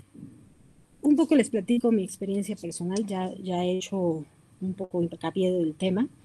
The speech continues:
y mi experiencia personal se basa más bien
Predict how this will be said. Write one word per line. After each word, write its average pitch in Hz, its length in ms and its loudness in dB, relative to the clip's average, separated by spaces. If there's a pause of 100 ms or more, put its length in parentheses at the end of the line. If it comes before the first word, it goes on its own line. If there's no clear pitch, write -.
(540)
y 269 140 6
mi 262 80 6
experiencia 277 480 6
personal 220 680 2
se - 440 0
basa 185 600 -2
más 185 280 -2
bien 185 320 0